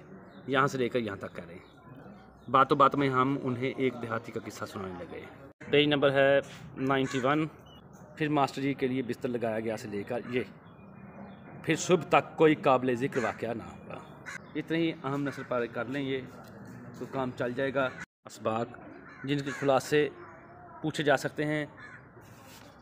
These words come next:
और सियाक उसबाक के लिए नसर पारे भी आ सकते हैं, वो पहले बता चुका हूँ। हिज्र नबवी देख लें, काहिली देख लें, नसूह और सलीम की गुफ्तगू खुलासा पूछा जा सकता है, पंचायत, इम्तिहान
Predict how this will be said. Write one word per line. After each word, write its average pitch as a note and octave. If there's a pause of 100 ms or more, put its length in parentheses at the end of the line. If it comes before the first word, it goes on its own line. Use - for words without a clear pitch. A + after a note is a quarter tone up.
(120)
और B2+
सियाक C3+
उसबाक C3
के C#3
लिए C3+
नसर B2+
पारे A#2+
भी B2
आ A2
सकते -
हैं, B2 (140)
वो C3+
पहले C3+
बता C#3
चुका -
हूँ। B2+
हिज्र C3
नबवी B2+
देख C#3+
लें, D#3 (1040)
काहिली D3+
देख C#3+
लें, D3+ (1800)
नसूह E3
और D#3
सलीम C#3
की C#3
गुफ्तगू C3
खुलासा C3
पूछा C3+
जा C3
सकता C3
है, B2+ (720)
पंचायत, C3+ (2000)
इम्तिहान C#3